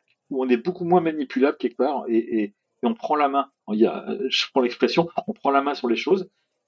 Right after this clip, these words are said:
Et c'est vrai qu'aujourd'hui, on est, on est un petit peu, euh, dans un flot, euh, continu et croissant d'informations et,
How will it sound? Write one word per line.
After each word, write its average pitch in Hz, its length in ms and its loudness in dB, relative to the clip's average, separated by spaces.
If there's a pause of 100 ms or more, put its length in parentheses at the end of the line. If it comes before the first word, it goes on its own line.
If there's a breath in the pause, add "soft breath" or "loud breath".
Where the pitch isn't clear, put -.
(240)
Et 120 80 -2
c'est 127 140 2
vrai 151 160 0
qu'aujourd'hui, 131 480 -2
on 123 120 -4
est, 113 320 0
on 113 160 -6
est 123 80 4
un 120 120 0
petit 117 160 -12
peu, 120 460 0
euh, 101 40 -2
dans 113 220 -4
un 123 80 0
flot, 160 500 0 (140)
euh, - 360 0 (280)
continu - 680 0 (120)
et 117 140 2
croissant - 500 0 (560)
d'informations 117 800 -2
et, 104 360 2